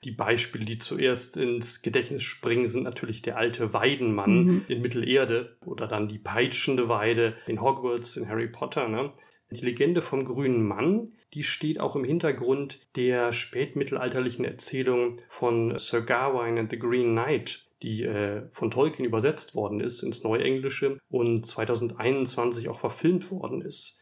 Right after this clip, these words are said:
Speaker 1: Auch die Figur des gehörnten Königs, also der grüne Mann, der Name bedeutet ja auch der Gehörnte. Da musste ich direkt an den alten Disney-Film Taran und der Zauberkessel von neunzehnhundertfünfundachtzig denken,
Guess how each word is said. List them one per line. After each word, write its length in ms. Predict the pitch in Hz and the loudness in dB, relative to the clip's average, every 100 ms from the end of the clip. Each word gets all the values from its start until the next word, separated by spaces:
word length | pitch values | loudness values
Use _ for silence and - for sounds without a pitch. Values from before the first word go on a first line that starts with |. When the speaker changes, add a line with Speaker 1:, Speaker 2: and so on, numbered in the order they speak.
| - - _ - | -20 -20 _ -2
Speaker 1:
Auch 220 | 123 139 | 2 2
die 140 | 160 | 0
Figur 320 | 151 135 131 131 | -4 -4 0 0
des 160 | 120 | 2
gehörnten 400 | 120 107 127 131 | 0 2 2 0
Königs, 500 | 110 151 160 120 - | 0 4 6 4 0
also 180 | - 104 | -4 -4
der 140 | 110 | -4
grüne 300 | 113 127 117 | -4 -2 2
Mann, 400 | 113 104 131 151 147 | 2 4 2 2 0
der 80 | 117 | -2
Name 320 | 107 110 135 | 0 2 2
bedeutet 500 | 123 113 113 123 120 | 2 2 2 2 -2
ja 80 | 123 | -2
auch 160 | 123 - | -4 -4
der 160 | 117 | -4
Gehörnte. 760 | 117 107 110 113 143 - 185 185 - - | -2 -2 -2 -2 -2 0 -2 -2 -10 -8
Da 80 | - | -2
musste 260 | 113 131 - | 0 0 -4
ich 80 | 117 | -2
direkt 400 | 127 123 123 - | 2 2 0 -4
an 460 | 113 107 107 113 - | -2 0 0 0 -2
den 140 | 104 | -2
alten 320 | 120 120 123 | 0 -2 -2
Disney-Film 720 | 131 156 196 127 - 113 104 | -2 0 2 0 -2 -4 -4
Taran 400 | - 127 120 117 | -6 -6 -4 -2
und 160 | 117 113 | 0 0
der 100 | 113 | -2
Zauberkessel 840 | - 135 156 113 - 110 - - - | 0 2 2 0 -2 -4 -4 -6 -4
von 160 | 117 | 0
neunzehnhundertfünfundachtzig 880 | 110 113 113 113 120 120 131 - - | 2 2 0 -2 0 -2 -4 -6 -4
denken, 440 | - 107 - 120 | 0 0 0 -2